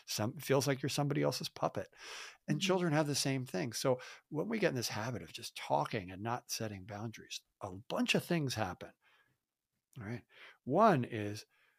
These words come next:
Speaker 1: children are natural problem solvers. Children from,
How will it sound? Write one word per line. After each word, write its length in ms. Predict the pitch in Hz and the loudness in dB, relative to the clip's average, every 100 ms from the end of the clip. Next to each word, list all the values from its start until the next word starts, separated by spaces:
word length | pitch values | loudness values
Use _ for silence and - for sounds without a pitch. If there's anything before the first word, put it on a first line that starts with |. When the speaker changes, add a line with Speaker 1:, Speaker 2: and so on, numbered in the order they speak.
| _ _ _ _ _ _ _ - | _ _ _ _ _ _ _ -8
Speaker 1:
children 460 | - 190 175 170 | 2 2 4 2
are 80 | 117 | 0
natural 460 | 104 127 127 135 113 | 0 2 2 0 -2
problem 420 | - 107 92 87 | 2 2 0 -4
solvers. 580 | - 82 - - - - | -8 -10 -14 -18 -18 -8
Children 520 | - 165 170 170 135 | -2 2 2 0 -4
from, 340 | - 123 101 | -2 -2 -2